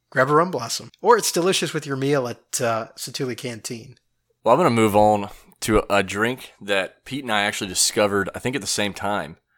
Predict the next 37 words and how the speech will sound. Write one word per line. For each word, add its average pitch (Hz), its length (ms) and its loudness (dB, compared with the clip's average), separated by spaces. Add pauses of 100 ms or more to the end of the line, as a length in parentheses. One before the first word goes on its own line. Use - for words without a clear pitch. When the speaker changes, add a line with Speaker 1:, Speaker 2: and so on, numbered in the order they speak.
(280)
Speaker 2:
on 104 100 -6
our 98 60 -2
most 98 240 -4
recent 107 280 -4
trip. 85 360 -4 (380)
When 101 160 -2
I, 98 260 -2
I'll, 98 320 2
I'll 110 80 -2
give 107 100 -10
you 104 80 -2
the 95 100 2
backstory. 95 320 0
When 87 100 -8
Hollywood 98 280 0
Studios, 92 480 0
it's 87 160 -10
unbelievably 98 960 -2
hot. 80 320 -2
I, 117 160 -2
I 107 60 -6
mean, 107 80 -2
we 123 100 4
were 143 140 0
just, 101 200 -6
we 120 140 4
were, 123 280 2 (580)
we 135 120 0
tried, 180 380 2
we 127 160 2
tried 113 600 -2 (260)
to 113 100 -6
get 110 160 -2
on 101 360 -2 (300)
Frozen 110 520 2 (500)
sing 123 240 -2
along 82 380 0